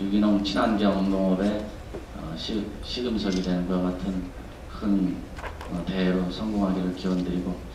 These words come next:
이 자리에 계신 모든 분들께서도, 어, 적극적으로 좀 많이 도와주시기를 부탁드리겠습니다. 특히 오늘 이 자리에 나와 계시는 그, 어,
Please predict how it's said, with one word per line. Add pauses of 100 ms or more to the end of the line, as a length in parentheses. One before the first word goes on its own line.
(180)
이
자리에
계신
모든
분들께서도, (280)
어,
적극적으로
좀 (260)
많이
도와주시기를 (500)
부탁드리겠습니다. (360)
특히
오늘
이
자리에
나와
계시는
그, (580)
어,